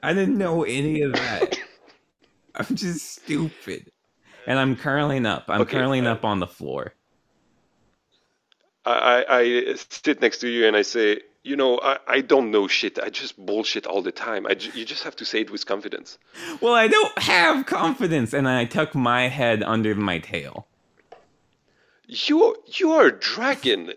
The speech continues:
Speaker 2: How can you have no confidence? You could eat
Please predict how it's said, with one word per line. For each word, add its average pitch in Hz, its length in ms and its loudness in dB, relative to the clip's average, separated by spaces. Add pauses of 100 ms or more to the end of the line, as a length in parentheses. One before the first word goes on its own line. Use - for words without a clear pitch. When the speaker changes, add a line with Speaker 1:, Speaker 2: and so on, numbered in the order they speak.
Speaker 2:
How 285 280 0
can 190 200 -4
you 170 100 2
have 175 240 -2
no 165 200 2
confidence? - 680 -2
You 147 140 -6
could - 280 -8 (240)
eat 226 360 -14